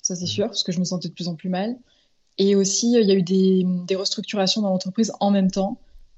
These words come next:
Speaker 1: euh, qui faisaient
Speaker 2: Ah.
Speaker 1: que mon, mon taf se faisait dans des conditions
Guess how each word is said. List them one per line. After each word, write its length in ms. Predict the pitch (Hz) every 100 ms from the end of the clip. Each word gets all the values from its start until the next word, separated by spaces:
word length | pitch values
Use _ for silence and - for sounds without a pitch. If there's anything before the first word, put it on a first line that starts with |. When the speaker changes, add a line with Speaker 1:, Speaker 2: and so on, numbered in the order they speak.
| -
Speaker 1:
euh, 300 | 180 175 175
qui 220 | 170 - 190
faisaient 280 | 196 180 202
Speaker 2:
Ah. 80 | 202
Speaker 1:
que 160 | 185
mon, 280 | 180 180 185
mon 200 | 190 185
taf 260 | 185 214 214
se 120 | 196
faisait 140 | 190
dans 100 | 196
des 240 | 185 190 190
conditions 580 | 208 196 - 220 220